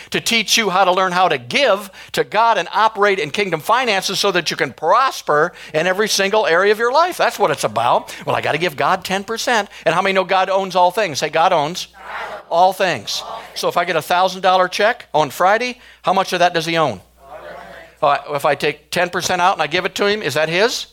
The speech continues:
And the other ninety percent belongs to who? So how's he getting any, how, how's he getting any benefit out of it when it was already his?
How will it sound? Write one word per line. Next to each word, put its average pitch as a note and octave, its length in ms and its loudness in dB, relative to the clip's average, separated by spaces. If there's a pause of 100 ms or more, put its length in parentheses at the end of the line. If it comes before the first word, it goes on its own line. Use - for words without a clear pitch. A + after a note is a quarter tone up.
(520)
And D3+ 340 -2
the D3 120 0
other E3+ 120 2
ninety F3 240 0
percent F#3 280 -4
belongs F#3 260 0
to G#3+ 100 -2
who? A3+ 220 -2 (1160)
So E3+ 220 2
how's F#3+ 240 0
he A#3+ 100 -4
getting F#3 240 -4
any, D3+ 220 -2
how, F3 320 0 (720)
how's G#3 160 0
he A#3 100 -8
getting G#3 200 -4
any E3+ 120 0
benefit D#3 380 0
out D3+ 120 4
of D#3 100 2
it D#3+ 80 -6
when D#3 120 -2
it D3+ 100 0
was D3 120 -6
already D#3 240 2
his? D#3 340 -6